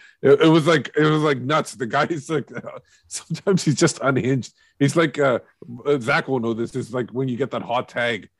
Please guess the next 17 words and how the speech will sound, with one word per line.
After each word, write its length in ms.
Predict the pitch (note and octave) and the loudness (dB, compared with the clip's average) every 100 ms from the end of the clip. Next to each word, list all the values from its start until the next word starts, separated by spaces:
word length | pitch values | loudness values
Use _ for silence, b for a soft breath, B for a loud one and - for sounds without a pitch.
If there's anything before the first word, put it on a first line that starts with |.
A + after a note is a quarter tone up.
| _ - | _ -10
in 100 | A#2+ | -8
the 60 | A2 | -4
tag 300 | B2+ B2 A2+ | -2 -2 0
team 160 | A#2+ | -2
wrestling, 480 | A2+ A2+ - A2 G2 G2 | -2 -4 -4 -6 -8 -10
and 180 | A2 G#2+ | -8 -6
then 140 | A2 | -4
the, 200 | A2+ A2+ G#2 | -2 -2 -2
the 100 | A2 A#2 | 0 2
one 200 | B2 B2 | 2 2
guy 140 | A#2+ | 0
comes 280 | A2 B2+ G#2+ | 0 -2 0
in 100 | B2+ | -2
and 100 | A#2+ | -2
just, 220 | A#2 - | -4 -6
like, 180 | A#2 F#2+ _ - | -6 -8 _ -14
starts 160 | - | -2